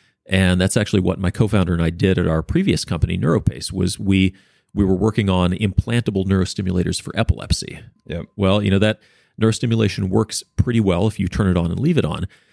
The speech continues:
Speaker 1: Turns it out, it turns out it works better if you watch for seizures about to start,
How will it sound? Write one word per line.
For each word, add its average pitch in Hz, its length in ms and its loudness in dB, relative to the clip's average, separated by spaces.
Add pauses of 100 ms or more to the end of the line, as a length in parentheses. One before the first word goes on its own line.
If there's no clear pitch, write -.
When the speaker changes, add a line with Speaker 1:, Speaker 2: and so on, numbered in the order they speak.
(160)
Speaker 1:
Turns 123 200 2
it 110 80 2
out, 110 280 -2
it - 200 -6
turns 120 200 0
out 113 120 2
it 101 80 -4
works 92 240 -4
better 92 460 -2
if - 240 -2
you 98 360 4 (200)
watch 98 380 -2
for - 140 -6
seizures 104 440 0
about 87 280 -2
to 90 80 -8
start, - 480 -6